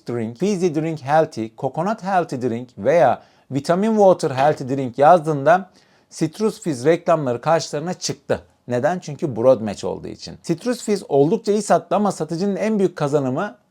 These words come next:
ne oldu biliyor musunuz? Birçok keşfedilmemiş ve yüksek performanslı long tail yani uzun keywordlere ulaşmış.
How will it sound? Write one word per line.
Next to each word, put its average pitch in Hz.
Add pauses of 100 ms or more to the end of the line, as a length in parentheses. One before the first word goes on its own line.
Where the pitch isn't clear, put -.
ne 135
oldu 156
biliyor 175
musunuz? 120
Birçok 165
keşfedilmemiş 123
ve 113
yüksek 113
performanslı 120 (380)
long 180
tail 110
yani 131 (180)
uzun 135
keywordlere 147 (360)
ulaşmış. 117